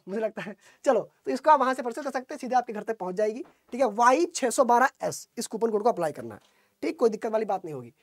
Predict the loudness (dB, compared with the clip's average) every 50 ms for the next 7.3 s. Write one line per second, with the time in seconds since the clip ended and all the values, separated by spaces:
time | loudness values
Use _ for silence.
0 | _ _ -4 -2 0 0 0 2 4 4 2 2 2 -2 -2 0 0 2 2 2
1 | 2 0 -2 _ -12 -8 -8 -6 -6 -6 -6 -4 -4 -4 -4 -4 -6 -8 -6 -4
2 | -6 -6 -6 -8 -8 -8 -10 -8 -6 -6 -6 -6 -6 _ _ _ _ _ -8 -6
3 | -6 -8 -8 _ _ -10 -8 -2 0 0 0 0 -2 -4 -2 2 2 2 2 2
4 | 0 0 0 0 -2 -4 -4 -4 -4 -4 -4 -6 -6 -6 -8 -8 -4 -4 -6 -4
5 | -2 0 0 0 0 -2 _ _ _ _ 0 0 2 2 0 -2 -4 -4 -4 -4
6 | -6 -10 -14 -14 -16 _ _ _ _ -6 -6 -6 0 2 2 2 2 0 -2 0
7 | 0 0 2 2 2